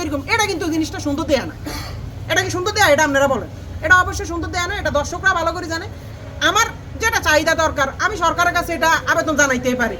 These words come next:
হেতের দরকার, হেতে হেতের ভঙ্গিতে আবেদন জানাইছি, আই আর ভঙ্গিতে আবেদন জানাইছি। আমরা প্রেস ক্লাবের সামনে খাড়াই রয়েছি, আঙ্গ নোয়াখালী বিভাগ দিতে হইব। হেতারা হে-, চাইলে হেতারা দাঁড়াই থাকতে পারে, কিন্তু না, আপনারা না হারি লাস্টে আঙ্গুর মারবেন, কাটবেন, এই করবেন, এই করবেন, এটা কিন্তু ভদ্রতা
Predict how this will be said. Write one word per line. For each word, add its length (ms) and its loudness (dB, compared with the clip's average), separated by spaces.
হেতের 320 0
দরকার, 320 2
হেতে 260 0
হেতের 260 0
ভঙ্গিতে 360 -2
আবেদন 280 0
জানাইছি, 320 0
আই 160 0
আর 100 2
ভঙ্গিতে 300 0
আবেদন 260 -2
জানাইছি। 280 -4
আমরা 160 2
প্রেস 260 -2
ক্লাবের 300 4
সামনে 240 2
খাড়াই 240 6
রয়েছি, 260 -4
আঙ্গ 120 0
নোয়াখালী 340 0
বিভাগ 240 -2
দিতে 200 -6
হইব। 140 0
হেতারা 320 6
হে-, 160 0
চাইলে 220 4
হেতারা 260 2
দাঁড়াই 220 6
থাকতে 220 -4
পারে, 120 0
কিন্তু 200 -4
না, 80 6
আপনারা 340 2
না 140 6
হারি 200 0
লাস্টে 240 2
আঙ্গুর 260 -2
মারবেন, 380 2
কাটবেন, 380 2
এই 100 -6
করবেন, 280 -2
এই 80 -4
করবেন, 180 -4
এটা 200 2
কিন্তু 240 -2
ভদ্রতা 400 2